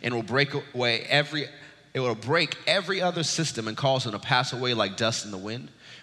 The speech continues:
We said in the Gospels, the kingdom of heaven and kingdom of God are synonymous terms. We said the kingdom of God is the power of God, that the kingdom of God is based in supernatural power.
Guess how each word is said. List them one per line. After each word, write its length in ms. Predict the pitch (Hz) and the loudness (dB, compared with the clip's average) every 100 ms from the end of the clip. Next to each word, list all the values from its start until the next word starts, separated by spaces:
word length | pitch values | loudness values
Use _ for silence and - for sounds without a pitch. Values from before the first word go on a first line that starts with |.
| - | -6
We 80 | |
said 160 | 127 139 | 0 2
in 80 | 117 | 2
the 60 | |
Gospels, 480 | 110 123 123 - 135 | 4 4 4 0 -6
the 80 | 120 | -6
kingdom 340 | 104 139 131 | -2 -2 -2
of 140 | 123 113 | -4 0
heaven 280 | 127 123 117 | 0 0 -4
and 80 | |
kingdom 280 | 110 123 120 | -4 -4 -4
of 100 | 113 | -2
God 200 | 110 110 | 2 2
are 20 | |
synonymous 580 | 107 104 107 107 98 90 | 2 -2 0 0 0 -6
terms. 540 | - 98 110 - - - - - - | -6 -8 -10 -14 -14 -16 -20 -20 -8
We 80 | 131 | -2
said 240 | 135 135 | 0 0
the 80 | 117 | 0
kingdom 480 | 95 - 196 226 170 | -2 2 2 2 -2
of 140 | 117 | 0
God 200 | 117 117 | 4 4
is 120 | 113 | 4
the 100 | 107 | -2
power 460 | 101 - 175 143 101 | -6 -2 0 0 0
of 100 | 90 | -4
God, 320 | 92 95 - - - - - - | -2 -2 -4 -10 -20 -20 -20 -6
that 140 | 117 | -4
the 80 | 113 | -2
kingdom 340 | - 139 190 156 | -2 0 0 0
of 80 | |
God 220 | 127 123 113 | 4 4 4
is 120 | 101 | 0
based 280 | 120 117 - | 0 0 -2
in 80 | |
supernatural 800 | 101 - 214 196 151 113 95 90 | -2 0 -2 -2 -2 0 0 -4
power. 300 | - 73 - | -8 -8 -8